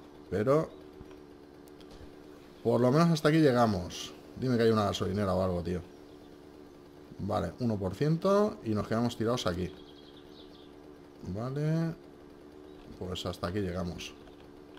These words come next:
Hasta el final del pueblo. Vale. Ya hemos llegado. Oye, ¿esto me lo puedo llevar? Sí. Me lo puedo llevar. Ahí hay una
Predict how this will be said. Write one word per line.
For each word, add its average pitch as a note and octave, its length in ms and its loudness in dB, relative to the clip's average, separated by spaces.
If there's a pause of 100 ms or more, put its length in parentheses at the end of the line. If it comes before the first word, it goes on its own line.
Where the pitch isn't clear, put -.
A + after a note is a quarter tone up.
(800)
Hasta G2+ 260 -4
el F2+ 60 -4
final A2+ 240 0
del G#2 120 0
pueblo. E2+ 320 -6 (560)
Vale. F#2+ 160 -2 (1120)
Ya B2 80 -2
hemos C3+ 140 2
llegado. F#2 260 2 (1000)
Oye, A#2+ 140 2
¿esto F#2+ 180 -4
me C#3 80 -2
lo A2 60 -2
puedo G#2+ 240 2
llevar? F#2 180 -2 (1120)
Sí. - 100 -4 (1200)
Me F#2+ 60 -6
lo F#2 80 -6
puedo B2 180 -4
llevar. G#2+ 340 0
Ahí A2+ 100 0
hay A#2 80 0
una C#3+ 220 -2